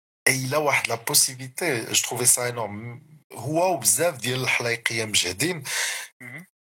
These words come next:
Speaker 1: كيديروا واحد البيرسوناج زعما ما عرفتش اللي سنانو بحال هكا ولا، ولا عنده شي عين ناقصة ولا ان تروك كوم سا. مي بور موا سي ان
Speaker 2: آه.
Speaker 1: ماسك. كيلبس
Speaker 2: أها.
Speaker 1: ماسك. ان
Speaker 2: آه.
Speaker 1: ماسك فاسيال.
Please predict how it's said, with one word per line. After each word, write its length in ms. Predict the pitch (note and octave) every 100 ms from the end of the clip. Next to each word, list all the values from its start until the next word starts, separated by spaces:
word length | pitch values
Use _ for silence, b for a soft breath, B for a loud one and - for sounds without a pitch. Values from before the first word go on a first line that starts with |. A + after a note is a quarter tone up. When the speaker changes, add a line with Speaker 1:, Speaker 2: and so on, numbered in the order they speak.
| _ - -
Speaker 1:
كيديروا 500 | - D3+ C#3 D3+ D3+
واحد 200 | D3 -
البيرسوناج 640 | A#2+ - C3 - B2+ B2 A#2
زعما 400 | G2 F#2+ A2+ A2+
ما 140 | G2
عرفتش 260 | G#2 G#2 A2+
اللي 280 | G#2 G#2
سنانو 480 | F#2 - G2+ G2 F#2+
بحال 280 | F#2 - G2
هكا 400 | F2+ - G2+ G2+
ولا، 540 | F#2 F2 F#2 F2+ E2 - B B B B -
ولا 260 | F#2 F2 E2
عنده 220 | F2+ F#2+
شي 200 | - F2+
عين 280 | E2 F2+ F2
ناقصة 500 | F2+ - - F#2+ F2+
ولا 220 | E2+ D#2+
ان 60 | D#2+
تروك 180 | -
كوم 140 | - A#2
سا. 220 | - F#3
مي 160 | C#3+ C#3
بور 200 | - C3+
موا 200 | F3 -
سي 160 | B2+
ان 60 | B2
Speaker 2:
آه. 60 |
Speaker 1:
ماسك. 340 | C#3+ A#2+ - - - _ _ _ _ -
كيلبس 380 | A#2+ G#2+ - B2+
Speaker 2:
أها. 80 |
Speaker 1:
ماسك. 280 | B2+ F#2+ - - - - - _ -
ان 40 |
Speaker 2:
آه. 0 |
Speaker 1:
ماسك 320 | G2+ B2 A#2+ -
فاسيال. 560 | - C#3 - - E2